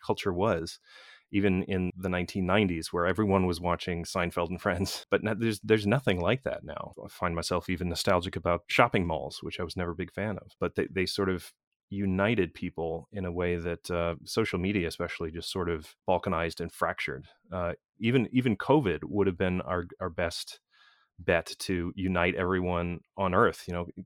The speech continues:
all facing the same problem at the same time. But it all hit everyone in its such a unique way that it didn't really feel like it, it brought us together. It, it feel like it kind of, you know,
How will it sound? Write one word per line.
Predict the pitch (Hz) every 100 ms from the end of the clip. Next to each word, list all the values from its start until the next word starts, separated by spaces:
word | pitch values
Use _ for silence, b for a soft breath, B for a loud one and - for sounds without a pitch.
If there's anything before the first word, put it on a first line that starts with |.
| -
all | 101
facing | 107 107 104 104
the | 87
same | - 104 110
problem | 101 98 95
at |
the | 90
same | - 92 87
time. | 107 87 82 82 b b b _ -
But | 101
it | 104
all | 107
hit | 107 - 135
everyone | 107 104 92 90 -
in | 98
its | 90
such | - - 110 98
a |
unique | 82 92 107 110 -
way | 92 107 80 87 95 _ b b b b
that | 107
it | 104 -
didn't | 127 135 123
really | 101 123 120
feel | - 165 156
like | 85 -
it, | 87 -
it | 82 -
brought | 92 82
us | 82 -
together. | 92 85 80 80
It, | 80
it | 87 87 _ _ _
feel | - 90
like | 85 -
it | -
kind | 92 90
of, | - _ _ _ -
you | 95
know, | 85